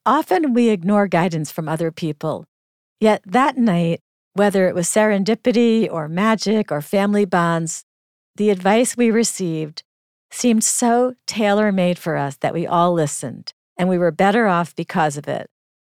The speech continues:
So I have to say that when we all read this story at Chicken Soup for the Soul, and of course we read it from the thousands of submissions that came in for this book,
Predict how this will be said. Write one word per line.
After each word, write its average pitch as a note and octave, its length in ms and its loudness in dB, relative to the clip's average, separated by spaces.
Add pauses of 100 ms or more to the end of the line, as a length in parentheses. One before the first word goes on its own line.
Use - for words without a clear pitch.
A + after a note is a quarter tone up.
(360)
So C4+ 220 2
I A#3+ 80 4
have D#4 200 2
to F4 120 -2
say G#3 360 2
that E3+ 280 2 (220)
when G#3 260 2
we A#3 140 4
all B3+ 180 4
read F#3 300 -2
this F3 160 -2
story D#3 560 -2
at - 160 -4
Chicken F3 320 -6
Soup E3 200 -6
for E3 80 -6
the D3+ 100 -8
Soul, D#3 280 0
and E3 140 -2
of D3+ 80 -8
course F3 280 -2
we E3+ 140 -2
read E3+ 240 2
it D#3+ 220 -4
from D3+ 460 -4
the F3 80 -2
thousands F3+ 580 0
of D3+ 100 -8
submissions D#3 560 -4
that - 160 -6
came D#3+ 260 -4
in F#3+ 120 0
for D#3+ 160 -6
this D3 180 -6
book, D3+ 380 -4